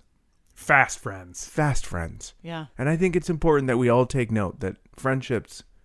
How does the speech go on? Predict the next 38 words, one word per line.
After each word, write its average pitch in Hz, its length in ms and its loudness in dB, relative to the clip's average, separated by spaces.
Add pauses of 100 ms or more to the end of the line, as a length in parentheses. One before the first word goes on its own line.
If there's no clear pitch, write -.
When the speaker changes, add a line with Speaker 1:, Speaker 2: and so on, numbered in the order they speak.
(340)
Speaker 2:
they're 113 160 -4
that 135 180 -2
important. 120 520 -4
Speaker 1:
They 131 120 -4
are. 113 320 -6
They 123 140 -10
are 135 80 -4
Speaker 3:
Mm-hmm. 147 80 -4
Speaker 1:
important. 117 500 -8 (680)
Speaker 3:
Mm-hmm. 180 360 -8
Speaker 1:
Erica, 185 380 2 (260)
what 165 160 -2
is 175 220 0
this 185 280 -2
movie 185 240 0
about? 190 400 -6
Speaker 3:
<sighs> - 40 -20 (1600)
Ah, 247 380 -10 (640)
there's 320 140 -2
a 392 60 -4
lot 403 260 -2
of 415 80 -6
different 415 400 -6
things 349 240 -6
that 349 120 -8
it's 339 160 -8
about. 262 720 -2
It's 247 220 -12
about 277 360 -2
friendships, 285 640 -4
like 247 200 -4
Mark 185 280 -4
said. 262 680 -4
It's - 220 -8
about, 208 540 2
Speaker 2:
Thank 175 180 -8
you. 190 60 -10
Speaker 3:
um, 175 640 -4